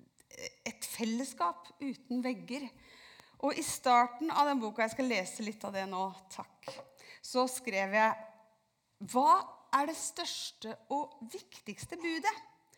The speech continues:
Det var Jesus som fikk spørsmålet av noen som ville sette ham på prøve.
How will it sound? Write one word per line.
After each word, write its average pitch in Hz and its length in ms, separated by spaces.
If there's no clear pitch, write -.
Det 240 160
var 339 80
Jesus 285 720
som 311 100
fikk 311 220
spørsmålet 254 640
av 262 80
noen 233 240
som 202 120
ville 233 120
sette 254 240
ham 202 160
på 240 80
prøve. 285 360